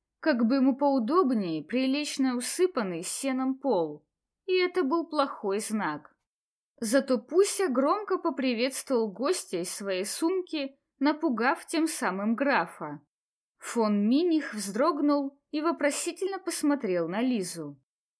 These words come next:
Та махнула рукой. "Потом, потом". Все внимание сейчас следовало уделить единорогу. Она предложила Афоне воды, но единорог, похоже, хотел только одного,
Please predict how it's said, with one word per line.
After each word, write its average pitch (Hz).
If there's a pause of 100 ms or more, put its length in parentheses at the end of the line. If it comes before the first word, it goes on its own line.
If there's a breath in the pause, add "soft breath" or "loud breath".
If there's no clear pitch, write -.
(140)
Та 339
махнула 233
рукой. 196 (460)
"Потом, 185
потом". 214 (600)
Все -
внимание 233
сейчас 262
следовало 294
уделить 269
единорогу. 208 (500)
Она 269
предложила 247
Афоне 196
воды, 220 (260)
но 339
единорог, 269
похоже, 180
хотел 359
только 330
одного, 202